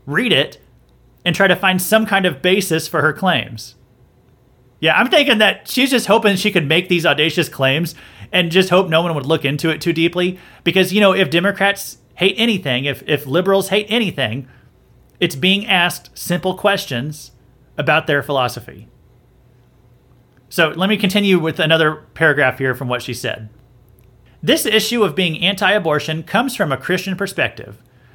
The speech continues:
According to the Constitution of the United States, there is supposed to be a separation of church and state." <laughs> Let me, let me just stop there for a second.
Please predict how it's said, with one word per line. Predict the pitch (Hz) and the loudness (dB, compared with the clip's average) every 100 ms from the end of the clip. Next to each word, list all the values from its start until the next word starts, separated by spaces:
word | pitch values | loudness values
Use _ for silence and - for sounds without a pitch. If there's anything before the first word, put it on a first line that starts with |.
| - | -4
According | 147 - 160 180 | -4 0 2 2
to | 185 | 0
the | 170 | -2
Constitution | 160 180 180 180 247 254 185 | -2 -2 -2 -4 -4 -2 -4
of | |
the | 156 | -2
United | 147 147 143 | 0 -2 -4
States, | - 233 180 - - - _ _ | -4 -2 -4 -8 -18 -20 _ _
there | 165 185 | 2 2
is | 180 | 2
supposed | 190 220 277 - | 0 2 2 0
to | 196 | 2
be | 190 | 4
a | 190 | 4
separation | 185 214 214 226 220 208 196 | 2 2 2 4 2 2 0
of | 170 | -2
church | - 180 180 | 0 0 0
and | 175 | -4
state." | - 196 127 - - | -2 0 0 0 -4
<laughs> | - | 0
Let | 226 - | 0 2
me, | 254 | 2
let | 285 294 | 2 2
me | |
just | 262 233 | 2 -2
stop | - 202 202 | 2 0 2
there | 190 196 | 0 0
for | 220 | -2
a | 226 | -2
second. | 226 220 226 | -6 -8 -8